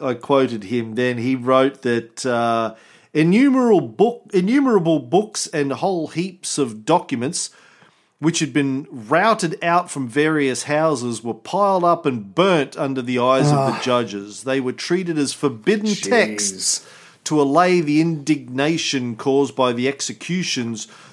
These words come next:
Speaker 1: though most of them were treatises on various liberal arts or on jurisprudence.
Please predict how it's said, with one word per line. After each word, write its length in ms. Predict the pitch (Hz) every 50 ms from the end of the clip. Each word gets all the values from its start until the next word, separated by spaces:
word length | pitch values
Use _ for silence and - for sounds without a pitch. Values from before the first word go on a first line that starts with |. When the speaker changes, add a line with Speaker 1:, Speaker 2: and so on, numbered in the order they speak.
| _
Speaker 1:
though 120 | - 143 143
most 360 | 143 156 175 196 185 - -
of 80 | 139 120
them 160 | 147 139 135
were 100 | 127 123
treatises 920 | - - - - 254 254 240 202 175 - - - 139 127 127 131 135 123 135
on 160 | 127 120 117
various 540 | 107 113 135 139 143 143 135 127 - - 120
liberal 520 | 120 143 151 143 131 131 131 123 123 123 -
arts 480 | 135 127 123 123 127 131 - - -
or 200 | - - 127 120
on 220 | 120 113 113 113 104
jurisprudence. 1200 | 95 - - 135 139 135 127 117 - - - - - 147 156 160 131 120 104 98 - - - -